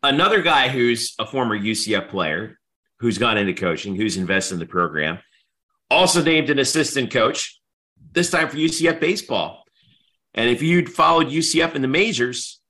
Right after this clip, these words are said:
you know his name really well, Mike Maroth. Uh, pitched for a number of years in the majors,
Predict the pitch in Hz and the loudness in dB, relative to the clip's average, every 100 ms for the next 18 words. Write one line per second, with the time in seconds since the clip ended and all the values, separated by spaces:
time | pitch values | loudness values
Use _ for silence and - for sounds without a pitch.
0 | _ _ 120 160 135 120 127 123 147 147 | _ _ -2 2 2 0 0 0 -2 -2
1 | 156 - 87 123 127 117 147 - - - | 0 -2 0 -2 0 0 2 2 -2 -10
2 | _ _ - 92 101 101 104 107 - - | _ _ -6 0 2 2 2 0 -6 -20
3 | _ _ _ 147 143 - 117 123 147 175 | _ _ _ -6 -6 0 0 2 2 0
4 | 131 127 101 98 73 71 69 - - | 2 0 0 -4 -4 -6 -8 -12 -12